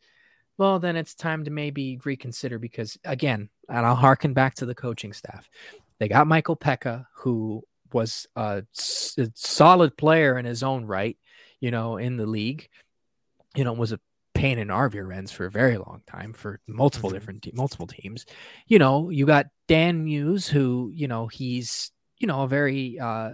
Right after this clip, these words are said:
Speaker 1: from what I've seen, he's a very, uh, s-, you know, he's, he's like a tactician,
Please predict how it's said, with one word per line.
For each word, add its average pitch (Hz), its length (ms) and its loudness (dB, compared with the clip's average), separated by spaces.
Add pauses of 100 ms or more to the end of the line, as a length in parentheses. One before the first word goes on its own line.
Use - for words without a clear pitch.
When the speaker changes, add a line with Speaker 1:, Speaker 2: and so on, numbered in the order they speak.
Speaker 1:
from 131 220 -6
what 127 140 -2
I've 131 240 0
seen, 117 340 -10
he's 120 240 -10
a 117 60 -8
very, 123 560 0
uh, 107 340 -8
s-, - 320 -20 (440)
you 160 80 -8
know, 127 280 -10
he's, 127 260 -6
he's 143 220 -2
like 156 100 -2
a 131 60 0
tactician, 147 680 6